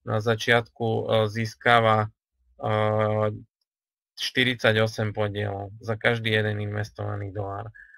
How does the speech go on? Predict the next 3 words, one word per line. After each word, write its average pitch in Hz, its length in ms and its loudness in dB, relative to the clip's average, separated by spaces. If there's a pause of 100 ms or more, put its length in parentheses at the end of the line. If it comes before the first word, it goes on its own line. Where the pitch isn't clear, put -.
(180)
Čiže, 127 480 6 (840)
o, 110 520 4
jedna, 117 720 4